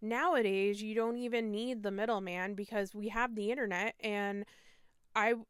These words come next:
I would prefer sometimes to buy the tape directly from the musician. The only time that I really like going to the stores is to find stuff that I've never heard of before. Um, but,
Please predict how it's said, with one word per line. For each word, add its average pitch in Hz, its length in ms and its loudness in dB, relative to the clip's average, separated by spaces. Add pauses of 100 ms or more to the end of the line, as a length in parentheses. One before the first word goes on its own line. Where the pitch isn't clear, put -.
I 240 180 4
would 359 140 0
prefer 254 560 0
sometimes 247 640 -4
to 240 80 -4
buy 226 260 0
the 240 120 4
tape 247 320 -2
directly 233 500 -4
from 233 220 -4
the 233 80 -2
musician. 220 580 -2
The 214 100 0
only 302 200 -2
time 311 320 0
that 254 100 0
I 220 120 2
really 254 440 0
like 226 300 2
going 220 300 0
to 214 40 -2
the 208 80 0
stores 262 320 -2
is 226 140 -8
to 214 80 -6
find 214 320 -2
stuff - 320 -2
that 196 160 0
I've 190 160 -2
never 185 220 -4
heard 269 200 -2
of 180 160 -4
before. - 420 -8 (880)
Um, 196 460 -2
but, 294 240 6